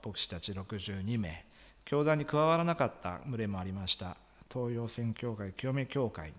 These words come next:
の教職者たち十二名、合わせて百三十四名が、あの、一斉検挙されて捕らえられていくということです。そのうち七十五名が起訴されました。車田明治先生、米田豊先生ら指導者たち実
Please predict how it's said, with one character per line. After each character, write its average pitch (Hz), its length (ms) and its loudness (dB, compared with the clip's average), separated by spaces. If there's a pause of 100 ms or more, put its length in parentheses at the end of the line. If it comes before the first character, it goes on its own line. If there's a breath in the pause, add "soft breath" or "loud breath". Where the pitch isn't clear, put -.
の 135 280 -2 (360 loud breath)
教 117 160 0
職 - 200 -4
者 - 320 -2
た 92 100 -10
ち 87 300 -8
十 113 220 0
二 113 140 2
名、 87 240 -6 (100)
合 113 120 -2
わ 113 80 0
せ 98 120 -6
て 92 180 -6
百 101 200 -6
三 123 220 0
十 90 100 -4 (120)
四 123 200 2
名 92 200 -4
が、 120 400 -4
あ 87 40 -10
の、 82 180 -10
一 120 120 -8
斉 147 300 2
検 131 260 -2
挙 90 140 -6
さ 92 120 -8
れ 87 80 -12
て 87 80 -10
捕 - 140 -6
ら 98 120 -2
え - 20 -4
ら 87 100 -6
れ 82 60 -6
て 82 120 -12
い 80 40 -10
く - 120 -14
と - 140 -16 (180)
い 80 40 -8
う 76 40 -12
こ 85 100 -14
と 78 120 -16
で 76 120 -10
す。 - 140 -12 (560 loud breath)
そ - 80 0
の 143 120 6
う 139 60 4
ち 131 340 0
七 139 300 4
十 131 200 4
五 131 140 4
名 113 220 2
が 135 200 2
起 - 100 -8
訴 104 160 -2
さ 90 140 -8
れ 87 100 -6
ま 85 160 -6
し - 120 0
た。 78 140 -10 (1600 loud breath)
車 123 320 4
田 117 240 6
明 107 80 -2
治 95 220 0
先 95 220 -2
生、 98 180 -6
米 117 200 2
田 98 80 0
豊 101 680 -4
先 95 200 -4
生 87 200 -6
ら 101 120 -4
指 107 220 2
導 107 80 0
者 98 160 -2
た 87 140 -6
ち 87 120 -8
実 113 160 -2